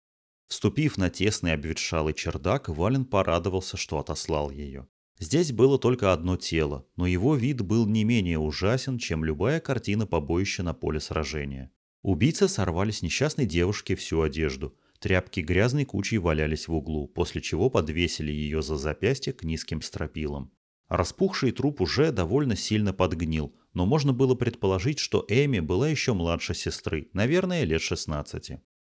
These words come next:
Светловолосая, светлокожая, скорее всего, хорошенькая. По всей длине ее стройного тела, вдоль рук и вдоль ног, шли гноящиеся багровые разрезы,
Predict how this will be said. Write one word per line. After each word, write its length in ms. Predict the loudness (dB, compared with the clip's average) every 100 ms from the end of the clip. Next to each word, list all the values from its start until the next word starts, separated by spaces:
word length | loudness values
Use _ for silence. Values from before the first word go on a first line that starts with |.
| -10
Светловолосая, 920 | -2 0 4 4 6 6 4 2 0
светлокожая, 880 | 0 0 2 2 2 2 2 -2 -4
скорее 320 | -2 0 0
всего, 300 | -2 0 -2
хорошенькая. 880 | 0 0 0 0 -4 -6 -8 -10 -14 _ -6
По 100 | -4
всей 220 | 0 2
длине 360 | 4 4 6 4
ее 280 | 2 2 0
стройного 540 | 2 2 4 2 -2
тела, 440 | 0 2 4 0 -4
вдоль 380 | 0 4 6
рук 320 | 4 2 0 -4
и 80 |
вдоль 340 | -4 4 4 4
ног, 340 | 2 -2 -4 _ _ -14
шли 260 | -4 -2
гноящиеся 720 | 2 2 4 2 2 -2 0 0
багровые 580 | 0 0 2 4 4 2
разрезы, 600 | 0 0 0 -2 -4